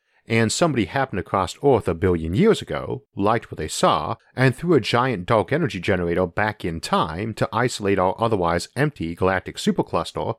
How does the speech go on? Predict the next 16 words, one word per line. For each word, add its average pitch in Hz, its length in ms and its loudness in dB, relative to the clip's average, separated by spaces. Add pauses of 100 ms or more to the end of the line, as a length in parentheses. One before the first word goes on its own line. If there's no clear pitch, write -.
from 117 260 0
interference, 123 880 -2 (320)
or 170 240 6
shoved 92 320 0
the 92 80 2
whole 101 180 4
supercluster 101 840 -2
through 110 180 4
a 98 120 2
mega 110 260 2
wormhole 101 640 2
into 113 220 0
some 101 280 0
new 101 240 4
pocket 90 420 -4
universe. - 640 -2